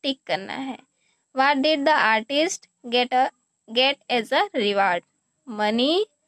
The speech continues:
praise, chief ministership, kingdom।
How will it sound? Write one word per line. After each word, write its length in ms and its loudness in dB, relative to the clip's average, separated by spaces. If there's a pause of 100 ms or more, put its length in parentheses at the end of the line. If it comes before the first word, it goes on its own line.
(680)
praise, 600 0 (460)
chief 220 -4
ministership, 840 -2 (480)
kingdom। 580 -10